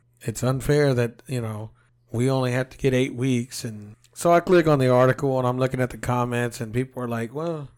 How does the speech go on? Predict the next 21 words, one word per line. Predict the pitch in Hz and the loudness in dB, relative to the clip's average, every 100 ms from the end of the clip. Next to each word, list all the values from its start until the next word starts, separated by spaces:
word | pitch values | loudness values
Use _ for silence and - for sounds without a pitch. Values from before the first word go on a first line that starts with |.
| _ _ _ | _ _ _
we're | 151 185 | -8 0
living, | 165 135 117 117 | 0 0 -4 -6
you | 151 | -4
know, | 131 | 0
we're | 117 156 | 2 2
living | 180 135 113 | 2 0 -2
paycheck | 147 160 175 170 | -2 -2 -2 -4
to | - | -6
paycheck. | 165 180 175 - 117 110 | 0 0 0 -6 -6 -6
How | 131 147 | -6 -6
do | 151 | -6
you | |
expect | 135 - 143 - | -10 -4 -6 -2
us | 139 127 | -6 -6
to | - 120 110 - _ _ _ - | -8 -8 -8 -16 _ _ _ -2
only | 147 143 | -2 0
be | 127 135 | 2 4
off | 135 127 113 | 4 2 0
eight | 139 139 113 | -4 -4 -4
weeks | 131 139 131 - - | -4 -2 -4 -8 -8
and | 113 107 104 | -8 -10 -14